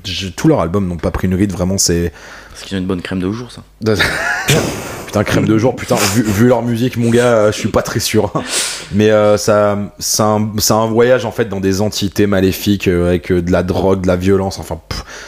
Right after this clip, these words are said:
Speaker 1: enfin, ça parle de tout. Puis, malgré que ce soit très lourd, très abrasif et agressif, vraiment, euh, la, la fin de Dope Throne, c'est full psychédélique, euh, enfin,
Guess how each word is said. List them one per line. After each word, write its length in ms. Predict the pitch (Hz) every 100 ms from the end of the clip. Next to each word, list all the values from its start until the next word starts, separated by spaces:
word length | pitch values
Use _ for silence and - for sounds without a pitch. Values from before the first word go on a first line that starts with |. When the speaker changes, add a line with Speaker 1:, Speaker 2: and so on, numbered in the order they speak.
| -
Speaker 1:
enfin, 120 | -
ça 140 | 92 101
parle 200 | 104 104
de 80 | 98
tout. 360 | - 107 104 - -
Puis, 600 | - 90 87 87 87 - -
malgré 280 | 92 104 135
que 60 | -
ce 60 |
soit 100 | 95
très 220 | - 120
lourd, 160 | 110 117
très 180 | - 104
abrasif 400 | 98 101 107 -
et 60 |
agressif, 440 | 92 92 90 107 - - - - -
vraiment, 520 | 87 92 98 104 90
euh, 160 | 87 87
la, 440 | 90 87 85 85 80 69
la 180 | 82 92
fin 160 | - 95
de 80 | 87
Dope 180 | 92 87
Throne, 280 | - 98 92
c'est 140 | -
full 280 | - - 107
psychédélique, 960 | - 98 - 98 95 95 98 98 -
euh, 120 | 85 85
enfin, 380 | 87 87 85